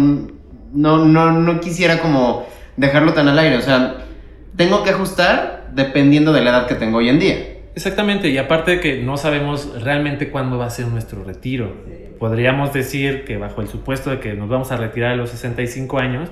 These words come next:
Speaker 2: pues bueno,
Speaker 1: Ajá.
Speaker 2: voy a ajustar mi presupuesto. Pero el retiro, pues bueno, puede contemplar diferentes situaciones en el cual tal vez nos tendríamos que, por alguna situación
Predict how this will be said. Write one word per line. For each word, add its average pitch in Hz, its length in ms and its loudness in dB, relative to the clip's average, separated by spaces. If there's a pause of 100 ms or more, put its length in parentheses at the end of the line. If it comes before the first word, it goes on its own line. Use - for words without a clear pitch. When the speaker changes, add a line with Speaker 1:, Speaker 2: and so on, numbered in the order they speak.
Speaker 2:
pues 90 120 -14
bueno, 98 220 -10
Speaker 1:
Ajá. 95 80 -12
Speaker 2:
voy 104 160 -6
a - 20 -2
ajustar 110 380 -8
mi 104 100 -6
presupuesto. 117 760 -8 (300)
Pero 113 540 -2
el 120 180 -6
retiro, 143 520 0
pues 104 140 -8
bueno, 113 260 -6
puede 120 260 -4
contemplar 110 840 -6
diferentes 117 500 -4
situaciones 151 720 -4 (360)
en 113 80 -8
el 104 120 -4
cual 120 440 0 (320)
tal 120 140 -2
vez 123 120 -2
nos 120 180 -4
tendríamos 117 600 -4
que, 110 500 -8
por 104 200 -10
alguna 117 460 -2
situación 135 840 -4